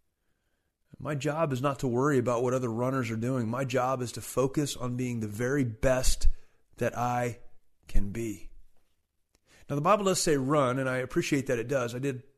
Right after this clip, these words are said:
some walking, truthfully, uh, <laughs> dur-, during this race. Uh, but it says to run. That, that is the idea. It, it's not walk the race set before you. It's run the race. It's giving it everything you've got. Now, you need to do it with patience. It's not a sprint.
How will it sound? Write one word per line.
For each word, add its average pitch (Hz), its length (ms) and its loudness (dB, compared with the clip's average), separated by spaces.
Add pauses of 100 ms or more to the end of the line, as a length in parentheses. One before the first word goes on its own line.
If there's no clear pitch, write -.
some 139 180 -6
walking, 151 460 2 (580)
truthfully, 123 480 -2 (440)
uh, 113 380 -8
<laughs> - 100 -16
dur-, 143 340 0
during 135 240 -2
this 127 160 -6
race. 117 260 -2 (320)
Uh, 120 200 -6
but 143 220 0
it - 60 -4
says 185 240 -2
to 151 100 -2
run. 143 340 0 (360)
That, 196 220 0
that 208 160 4
is 190 300 0 (500)
the 160 160 0
idea. 143 480 2
It, 127 240 -4
it's - 180 -6
not 190 240 0
walk 160 560 6
the 143 120 0
race 135 280 2
set - 220 -4
before 123 260 -4
you. 131 60 0
It's 127 140 -8
run 170 440 2
the 135 120 -2
race. 120 300 -2 (240)
It's - 300 -4
giving 202 320 2
it - 220 -2 (340)
everything 190 340 6
you've 143 140 0
got. 190 260 6
Now, 156 120 2
you 175 100 6
need 190 140 4
to 156 60 -4
do 180 120 8
it - 60 8
with - 140 -6
patience. 196 520 10
It's - 140 -4
not 185 100 2
a 165 60 2
sprint. 170 580 4